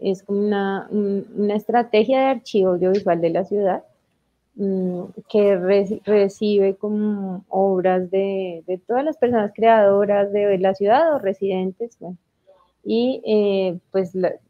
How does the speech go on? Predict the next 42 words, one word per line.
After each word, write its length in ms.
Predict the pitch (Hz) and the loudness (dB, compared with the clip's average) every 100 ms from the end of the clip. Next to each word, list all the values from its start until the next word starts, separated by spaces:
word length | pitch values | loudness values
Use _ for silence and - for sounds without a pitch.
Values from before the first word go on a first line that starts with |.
| - | -2
hace 300 | 180 185 214 | -2 0 0
el 80 | 220 | -2
ejercicio 320 | 240 220 202 | 0 0 0
de 40 | |
archivo, 320 | 208 254 294 311 | -2 -2 -4 0
pero 200 | 285 - | 0 2
también 300 | 208 196 175 | 0 -2 -4
hace 160 | 190 | -6
un 120 | 190 | -6
ejercicio 460 | 196 208 208 180 175 | -6 -6 -8 -4 0
de, 480 | 175 185 185 185 170 | 0 0 -4 -8 -6
de 160 | 185 190 | -4 -4
curar 440 | - 180 175 170 | -4 0 2 0
ese 200 | 170 - | -2 -8
material 800 | 180 185 185 196 180 170 160 - - _ _ _ _ | -10 -10 -8 -4 -2 -2 -4 -8 -14 _ _ _ _
en, 920 | 190 180 185 185 180 180 175 175 185 185 _ | -12 -8 -6 -6 -6 -8 -10 -12 -14 -20 _
como 300 | 190 185 175 | -4 -2 -4
en 100 | 185 | -6
ciclos 1040 | - 220 214 208 208 208 202 208 _ _ _ | -2 -2 0 0 2 2 0 -4 _ _ _
que 120 | 208 | 0
le 100 | 208 | 0
den 300 | 196 180 175 | -2 -2 -4
como, 480 | 170 180 190 190 185 _ _ _ _ _ - | -6 -4 -4 -4 -6 _ _ _ _ _ -6
eh, 240 | 190 185 185 | -2 -2 0
conexión 580 | 185 175 170 165 160 - | -2 -2 -6 -6 -6 -6
temática 1040 | 170 170 180 214 208 180 - 175 170 165 | -6 -2 2 2 0 -8 -6 -2 0 0
o, 160 | 160 | 0
bueno, 340 | 160 185 190 165 | 0 -2 -2 -2
o 340 | 160 165 160 | -2 -2 -4
incluso 480 | 160 - 165 165 165 | -8 -8 -8 -4 0
de, 200 | 170 170 | 2 0
en 680 | 160 - - - - - 190 | -2 -12 -4 -4 -6 -10 -4
términos 320 | 175 175 175 175 | 0 0 -2 -4
de 60 | |
experiencia 560 | 202 - 185 180 170 165 | -4 -4 -6 -6 -4 -2
visual 480 | 175 - 170 165 - | -2 0 0 0 -2
a 160 | 175 | 2
esas 300 | 170 170 170 | 2 0 -2
obras 240 | 180 170 175 | -2 -2 -6
que 80 | 190 | -12
están 300 | - 175 160 | -12 -14 -6
ahí. 260 | 202 233 | -2 -2